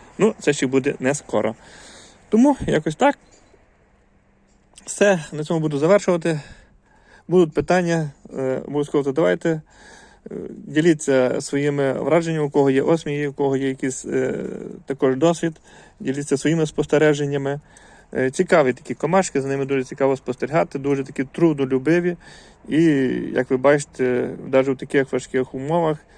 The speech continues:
е, весняних і такої, в такій малій кількості вони все одно здатні дати досить, е, <clears throat> непогане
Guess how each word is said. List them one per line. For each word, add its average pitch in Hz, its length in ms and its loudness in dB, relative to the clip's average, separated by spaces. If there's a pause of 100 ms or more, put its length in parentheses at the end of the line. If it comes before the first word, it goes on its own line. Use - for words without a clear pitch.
(360)
е, 127 200 -4
весняних 139 720 -2
і 123 280 -2
такої, 127 320 -2
в 120 40 -6
такій 135 260 -6
малій 123 220 -4
кількості 156 440 -8
вони 127 280 -4
все 120 180 -8
одно 135 460 -6
здатні 123 440 -4 (340)
дати 120 540 -2
досить, 127 340 -4 (1200)
е, 131 140 -16 (160)
<clears throat> 139 220 -4
непогане 131 640 0